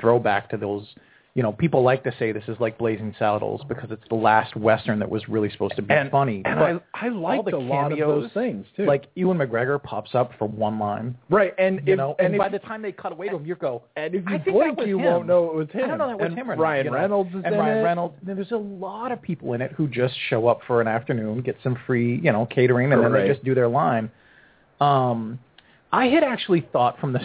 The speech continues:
Speaker 1: start that I was about to see a different film, uh, only because the strange narrator's voice in the
Speaker 2: The strange,
Speaker 1: beginning,
Speaker 2: like, kinda
Speaker 1: where he says
Speaker 2: tone
Speaker 1: sometimes
Speaker 2: and
Speaker 1: people,
Speaker 2: narration,
Speaker 1: people
Speaker 2: yeah.
Speaker 1: are, you know,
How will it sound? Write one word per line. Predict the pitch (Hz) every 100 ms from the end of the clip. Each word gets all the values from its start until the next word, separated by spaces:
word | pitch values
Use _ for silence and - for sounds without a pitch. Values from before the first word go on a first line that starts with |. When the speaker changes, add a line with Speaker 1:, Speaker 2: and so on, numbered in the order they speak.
| -
Speaker 1:
start | 165 165 -
that | 123
I |
was | 127
about | 123 120 120
to | -
see | 120
a |
different | 107 110 - 107
film, | - 113 - 131 _ _ _ _ _ _
uh, | 123 117
only | - 160 180
because | 175 170 135
the | 127 -
strange | - 123 139 139 135 - - _ _ _ _ _ _ 151 -
narrator's | 143 135 131 123 107 110
voice | 107 110 123 123
in |
the | 123
Speaker 2:
The | 107
strange, | 160 156 151
Speaker 1:
beginning, | 143
Speaker 2:
like, | 123 123
kinda | 135 107
Speaker 1:
where | 175 175
he | 185 -
says | 170 135
Speaker 2:
tone | - 190
Speaker 1:
sometimes | 143 131 160 123
Speaker 2:
and | 110
Speaker 1:
people, | 107
Speaker 2:
narration, | 101 165 151 110
Speaker 1:
people | 107 185 170 156
Speaker 2:
yeah. | -
Speaker 1:
are, | 120 120 117 113
you | 147 123
know, | 110 107